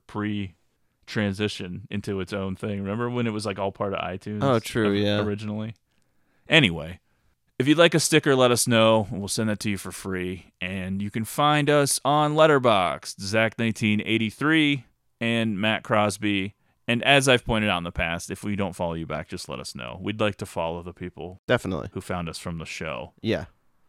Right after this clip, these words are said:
Speaker 2: Just don't do that shit where you follow me and then unfollow me, <laughs> like, as soon as I follow you back.
Speaker 1: I've definitely hit a rut recently. I haven't posted a review in forever. I've just been logging without reviews.
Speaker 2: Mm-hmm.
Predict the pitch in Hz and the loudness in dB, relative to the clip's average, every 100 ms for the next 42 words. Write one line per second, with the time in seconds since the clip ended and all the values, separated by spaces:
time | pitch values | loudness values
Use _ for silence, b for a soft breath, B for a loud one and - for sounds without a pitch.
0 | _ _ - - 135 143 143 147 135 - | _ _ -6 0 0 0 0 0 0 -4
1 | - 123 - 110 101 107 107 107 107 107 | -4 -4 -2 -4 -2 -2 -2 -4 -4 -6
2 | 98 95 101 101 98 - 92 98 101 107 | -6 -10 -10 -8 -8 -4 -4 -2 -2 -4
3 | 113 - - - 147 139 135 127 123 87 | -4 -6 -8 -4 -4 2 4 4 2 2
4 | 92 127 131 110 147 - - b b - | 0 0 -2 -2 -2 -4 -10 b b 6
5 | 180 170 175 - 147 127 120 104 95 95 | 6 6 4 4 0 4 4 4 0 2
6 | 95 87 - _ _ - 101 98 - 98 | 4 2 -2 _ _ -8 -4 -4 -4 -6
7 | 80 95 90 113 120 107 110 95 - 90 | -4 -2 2 4 4 0 -2 -2 -2 -6
8 | 85 85 82 87 85 82 78 82 82 76 | -4 -4 -6 -6 -6 -4 -6 -8 -6 -6
9 | 82 80 82 85 - 87 - 80 80 87 | -4 -6 -6 -6 -6 -8 -8 -10 -10 -14
10 | - - 92 85 85 85 85 82 85 78 | -20 -14 -6 -2 -2 -2 -8 -8 -8 -8
11 | 58 80 76 78 78 92 107 107 95 | -10 -14 -12 -12 -12 -12 -10 -6 -6